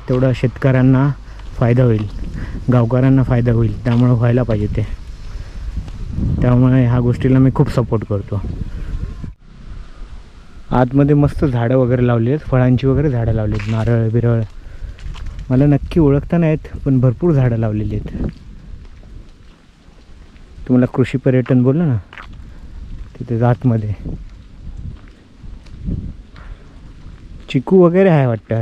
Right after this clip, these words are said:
चिकू आहे, चिकू आहे, नारळ आहे, आंबा पण असेलच, भरपूर झाडं आहेत आतमध्ये.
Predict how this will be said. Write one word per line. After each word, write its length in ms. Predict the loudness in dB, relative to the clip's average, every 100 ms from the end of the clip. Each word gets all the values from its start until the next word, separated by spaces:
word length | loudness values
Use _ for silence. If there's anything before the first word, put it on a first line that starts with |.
| -2
चिकू 300 | -6 2 4
आहे, 140 | 4 0 -8 -20 -20 -20 -20 -20 -20 -4 -4
चिकू 340 | -2 2 2
आहे, 160 | 2 -4 -10 -20 -18 -14 -14 -4
नारळ 360 | 0 2 4 2
आहे, 280 | 0 -4 -8
आंबा 320 | 0 2 4 2
पण 220 | 2 2
असेलच, 380 | 0 -2 -2 -4 -10 -14 -16 -20 -20 -20 -20 -20 -20 -20 -20 -20 -20 -20 -2 2
भरपूर 300 | 4 4 4
झाडं 220 | 2 0
आहेत 100 | -4
आतमध्ये. 560 | -6 -6 -4 -4 -8